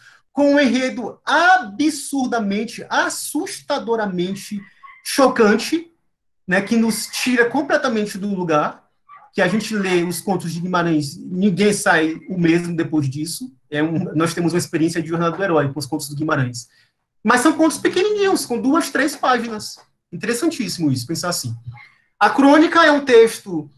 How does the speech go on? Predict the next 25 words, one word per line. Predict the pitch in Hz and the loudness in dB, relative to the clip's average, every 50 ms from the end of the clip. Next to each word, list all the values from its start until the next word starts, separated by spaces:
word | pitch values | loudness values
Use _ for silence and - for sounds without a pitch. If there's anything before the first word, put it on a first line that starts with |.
| _ _ _ | _ _ _
que | - 226 | 2 2
é | 226 | 2
um | 226 | 4
pouco | 226 233 226 226 226 | 2 0 -2 -2 -4
semelhante | - - 247 220 214 214 202 196 196 196 196 | -6 -6 -2 0 0 0 0 -2 -2 -2 -2
ao | 190 180 | -4 -4
conto, | - - 226 277 339 311 - - 147 127 117 - - - - _ | -2 -2 0 0 0 0 -2 -4 -6 -8 -8 -10 -16 -20 -18 _
só | - - 247 247 247 | -6 -2 0 0 0
que, | 240 - 269 269 277 269 269 262 214 - - | 0 -2 -2 -2 -2 -2 -4 -4 -4 -4 -2
é, | 196 202 202 202 185 - | -2 0 0 0 0 -2
o, | 220 226 220 214 208 196 180 170 175 - - - 143 170 170 - _ | -2 0 0 0 0 0 -2 -2 -4 -6 -8 -8 -8 -8 -8 -10 _
o | - - - - 196 | -16 -8 -6 -6 -4
conto | - - 254 302 302 302 254 | 0 2 2 2 4 4 2
ainda | 240 240 240 254 | 2 2 2 0
se | 247 - - | 0 0 -2
ocupa | 247 247 - 254 226 269 | -2 -2 -2 -4 -4 0
com | 269 269 | 0 0
a | |
ficção, | 254 285 294 277 339 - - 330 214 156 135 | 2 0 -2 -2 -4 -4 -2 0 0 0 0
né? | 131 139 | -2 -2
O | 143 139 | -4 -6
conto, | - - 226 220 214 208 208 208 208 185 | -2 2 6 6 8 8 6 4 2 -4
epopeia, | 175 147 - - 196 190 - _ - 190 185 180 175 170 165 151 | -6 -6 -4 -6 -6 -6 -8 _ -4 0 2 2 2 2 2 0
romance, | 143 165 180 170 165 160 160 160 - 151 | -2 -2 -2 -2 -2 -2 -2 -4 -6 -6
novela, | 151 143 135 170 202 262 269 208 135 117 - | -6 -4 -2 0 2 2 2 0 -2 -4 -6